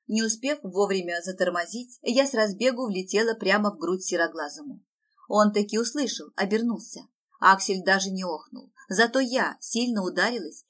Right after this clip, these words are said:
и теперь потирала нос. "Помогите мне!" Пока не передумала, на одном дыхании выпалила я. Сейчас он развернется, скроется в кабинете. Но сероглазый поднял бровь и с надменной усмешкой полюбопытствовал. "Как именно?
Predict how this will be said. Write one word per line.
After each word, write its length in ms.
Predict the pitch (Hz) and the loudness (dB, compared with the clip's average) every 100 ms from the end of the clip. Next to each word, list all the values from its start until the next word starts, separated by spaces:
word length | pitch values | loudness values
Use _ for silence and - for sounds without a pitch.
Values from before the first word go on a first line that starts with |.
| - | -4
и 100 | 208 | -2
теперь 340 | 208 208 262 | 0 0 -2
потирала 520 | 226 190 - 180 180 | -2 -2 -2 -2 -4
нос. 400 | 175 147 - - _ _ _ _ | -10 -14 -18 -20 _ _ _ _
"Помогите 600 | 220 240 262 262 285 - | 2 4 4 2 -2 -6
мне!" 280 | 170 165 - _ _ _ - | -8 -16 -20 _ _ _ -4
Пока 260 | 180 190 | -2 0
не 140 | 185 180 | -2 -4
передумала, 540 | 165 180 233 240 180 | -8 -6 -4 -4 -4
на 140 | 170 170 | -4 -4
одном 260 | 175 175 | -6 -6
дыхании 480 | 165 160 208 208 170 | -6 -4 -2 -2 -6
выпалила 440 | 156 160 165 160 | -8 -8 -8 -10
я. 260 | 160 - - _ _ _ _ - | -12 -18 -20 _ _ _ _ -4
Сейчас 380 | 208 233 233 | -2 0 0
он 100 | 226 | -2
развернется, 760 | 220 208 233 233 214 - - - _ | -2 -2 -2 -4 -6 -10 -16 -16 _
скроется 560 | - - 196 196 202 208 | -8 -2 0 0 -2 -6
в 60 | - | -6
кабинете. 600 | 208 214 180 - - - _ _ _ - | -6 -6 -6 -10 -18 -20 _ _ _ -4
Но 200 | 202 208 | 2 4
сероглазый 640 | 208 190 175 170 185 202 | 4 2 2 2 2 0
поднял 400 | 214 180 180 208 | -2 -2 0 -4
бровь 260 | 214 190 139 _ _ | -4 -6 -8 _ _
и 160 | - 254 | -2 -2
с 80 | - | 2
надменной 560 | 196 190 196 190 170 | 0 2 -2 -2 -4
усмешкой 640 | 170 - 185 214 - 214 214 | -8 -6 -6 -6 -8 -10 -4
полюбопытствовал. 920 | 190 170 160 147 143 - - - - _ _ _ | -2 0 -2 -4 -8 -10 -14 -18 -20 _ _ _
"Как 220 | - 247 247 269 | 0 2 0 -2
именно? 520 | 247 156 135 - | -2 -2 -6 -10